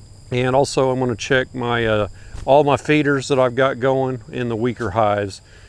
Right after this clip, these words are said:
and see how they're doing. And tomorrow I might come down and add some more feed to those if they need it. Make sure none of it's rancid and, uh, and all of that. So, uh, let's get going in, uh, one nineteen and, uh, Unlucky thirteen.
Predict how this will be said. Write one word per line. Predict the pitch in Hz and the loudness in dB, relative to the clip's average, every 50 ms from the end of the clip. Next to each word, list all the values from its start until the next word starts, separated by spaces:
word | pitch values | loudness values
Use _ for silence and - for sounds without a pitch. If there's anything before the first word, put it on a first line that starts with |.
| - - - | -20 -14 -8
and | 135 113 110 110 110 - | -6 -4 -4 -4 -4 -6
see | - - 123 110 | -4 -4 -2 0
how | 120 120 120 110 | 2 2 2 2
they're | 113 113 110 | 0 -2 -2
doing. | 110 117 117 113 113 113 113 113 | -2 -2 -2 -2 -2 -4 -4 -4
And | 110 110 107 110 107 - | -4 -2 -4 -4 -6 -6
tomorrow | - 117 113 113 120 123 120 123 120 110 110 | -6 -4 -2 0 2 2 2 2 2 2 0
I | 110 107 | 0 -2
might | 107 107 110 117 - | -2 -4 -4 -6 -6
come | - 113 107 | -6 -6 -4
down | 107 107 107 107 107 104 | -4 -2 -2 -2 -2 -4
and | 101 95 - - - - - - - - | -6 -8 -10 -14 -20 -20 -20 -20 -12 -4
add | - 117 113 107 - | 0 0 0 0 -2
some | - - 110 | -6 -6 -4
more | 107 104 107 98 | -4 -2 -4 -4
feed | - - 120 113 104 95 | -4 -4 -6 -4 -4 -6
to | |
those | 95 90 107 107 107 107 101 87 | -2 0 2 2 2 2 0 -4
if | 101 95 - | -6 -8 -6
they | 107 101 | -4 -2
need | 98 107 117 117 117 | 0 0 2 2 2
it. | 117 - - - - - - - - - | 0 -2 -6 -20 -20 -20 -20 -14 -6 -2
Make | 135 147 131 | -2 -2 0
sure | - - 151 139 | 0 0 2 2
none | 135 135 135 131 | 2 2 2 2
of | 131 127 117 | 2 2 2
it's | 120 - - | 0 -2 0
rancid | 123 139 143 147 139 131 - - 139 135 127 117 120 - - - - - - - - | 2 4 4 4 4 2 0 2 2 2 2 0 -6 -16 -20 -20 -20 -20 -20 -16 -10
and, | 117 113 117 113 113 113 113 | -6 -4 -2 -2 0 0 0
uh, | 110 107 107 110 110 | 0 -2 -2 -2 -4
and | 107 107 | -2 0
all | 107 107 107 104 | 0 2 2 2
of | 101 | 0
that. | 101 98 92 101 - | 0 -2 -2 -4 -6
So, | - - - 131 120 113 110 110 | -6 -4 2 4 4 6 6 6
uh, | 107 104 104 104 | 6 4 4 4
let's | 113 151 156 - | 4 2 0 0
get | - - 185 190 170 | 2 2 2 2 4
going | 160 180 190 190 196 196 190 180 170 | 4 4 4 4 4 2 2 2 2
in, | 156 151 143 135 127 | 2 0 0 0 0
uh, | 120 117 113 110 107 104 | 2 2 2 0 0 -2
one | 104 113 131 160 180 180 185 180 170 | -2 0 0 2 2 2 0 0 0
nineteen | 175 175 180 185 175 - - 180 185 190 190 180 | 2 2 2 0 -2 -2 0 0 2 2 2 2
and, | 160 139 131 127 123 120 | 2 2 2 2 2 2
uh, | 117 117 123 - | 2 0 0 0
Unlucky | 147 165 175 185 190 175 - 170 | 2 4 6 6 6 4 2 0
thirteen. | 139 - 185 185 175 - - 175 160 135 120 110 92 | 4 4 4 4 4 2 0 2 2 2 0 -2 -4